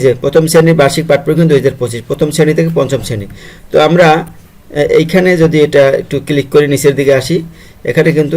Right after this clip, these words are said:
আমাদের এই প্রথম শ্রেণীটা রয়েছে। এই যে প্রথম শ্রেণীর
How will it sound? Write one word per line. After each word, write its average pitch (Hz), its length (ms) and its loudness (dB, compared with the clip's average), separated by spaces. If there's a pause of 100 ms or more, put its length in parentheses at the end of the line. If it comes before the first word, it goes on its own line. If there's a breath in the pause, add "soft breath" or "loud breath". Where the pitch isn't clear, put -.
(100)
আমাদের 135 340 2
এই 160 100 -2
প্রথম 143 280 0
শ্রেণীটা 110 500 -6
রয়েছে। 113 300 -4 (880 soft breath)
এই 120 80 -12
যে 123 120 -6
প্রথম 135 320 0
শ্রেণীর 143 400 2